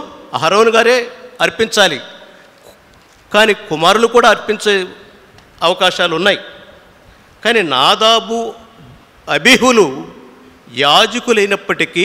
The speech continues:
వారు అలక్ష్యంతో ఏం చేశారు? దేవునికి, ధర్మశాస్త్రానికి వ్యతిరేకంగా, దేవునికి ధర్మశాస్త్రానికి వ్యతిరేకంగా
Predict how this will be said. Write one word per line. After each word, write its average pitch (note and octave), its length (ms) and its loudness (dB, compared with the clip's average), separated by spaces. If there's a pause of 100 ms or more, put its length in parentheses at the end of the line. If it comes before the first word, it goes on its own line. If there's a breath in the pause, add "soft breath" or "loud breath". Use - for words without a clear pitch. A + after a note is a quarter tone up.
వారు F#3+ 320 2 (140)
అలక్ష్యంతో E3 840 -2 (800)
ఏం F3+ 220 0
చేశారు? G#3+ 360 4 (840)
దేవునికి, A#3 720 2 (960)
ధర్మశాస్త్రానికి B3+ 920 0
వ్యతిరేకంగా, F3+ 640 -2 (1040)
దేవునికి B3 640 0
ధర్మశాస్త్రానికి A#3 880 -2
వ్యతిరేకంగా G3+ 640 -2